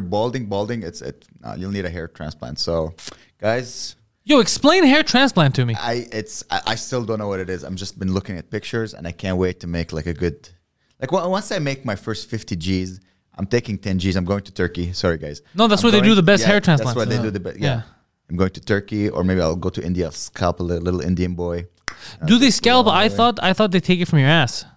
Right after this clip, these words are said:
Speaker 1: They can take it from where the fuck they're so, dude. I can have enough for everybody. <laughs> If it's from the ass, it's on me.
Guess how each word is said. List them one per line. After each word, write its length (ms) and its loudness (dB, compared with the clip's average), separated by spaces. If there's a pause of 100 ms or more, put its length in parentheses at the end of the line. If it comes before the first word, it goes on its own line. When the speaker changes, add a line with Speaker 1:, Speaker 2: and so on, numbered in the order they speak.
(580)
Speaker 1:
They 120 -2
can 160 -6
take 220 -4
it 100 -2
from 160 -8
where 160 -6
the 120 -12
fuck 360 -8
they're 240 0
so, 340 -4
dude. 160 -2
I 160 -2
can 180 -4
have 240 -2
enough 220 -4
for 160 -6
everybody. 460 -6 (120)
<laughs> 120 -18
If 400 -4
it's 160 -8
from 180 -4
the 140 -4
ass, 400 -4 (320)
it's 200 -4
on 220 -2
me. 220 -6